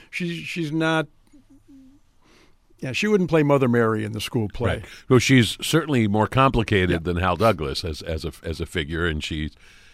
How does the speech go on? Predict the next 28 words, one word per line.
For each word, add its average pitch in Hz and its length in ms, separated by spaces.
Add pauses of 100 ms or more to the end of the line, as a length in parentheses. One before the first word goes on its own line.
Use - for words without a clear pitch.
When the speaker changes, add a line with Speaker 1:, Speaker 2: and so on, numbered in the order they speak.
Speaker 2:
she 82 220
has 85 220
a 76 120
mother 98 480
who's 87 280
an 80 100
award-winning 90 680
actress 82 440
and 80 140
a 76 80
father 92 420
who 80 140
used 90 280
to 82 60
be 85 140
the 73 140
governor 85 400
of 78 120
<laughs> - 0
California 98 680
and 90 200
comes 87 300
from 85 160
a 76 60
very 85 240
wealthy 90 420
background. 76 600
And, 69 180